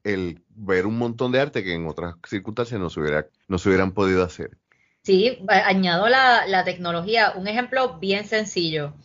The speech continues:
Speaker 2: Eh, antes, para tú tener un retrato, tú tenías que contratar
Speaker 1: Ujú.
Speaker 2: un fotógrafo, tener la supercámara, o entonces revelar, ver si el revelado te daba las fotos.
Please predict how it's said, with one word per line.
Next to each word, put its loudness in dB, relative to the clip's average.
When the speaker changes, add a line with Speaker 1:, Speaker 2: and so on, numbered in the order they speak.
Speaker 2:
Eh, 4
antes, 2
para 2
tú -10
tener -4
un -8
retrato, 0
tú -20
tenías -6
que -4
contratar 0
Speaker 1:
Ujú. -8
Speaker 2:
un -14
fotógrafo, 2
tener -6
la -6
supercámara, -2
o 2
entonces -4
revelar, 2
ver -2
si -6
el -8
revelado 0
te -2
daba 0
las -4
fotos. 0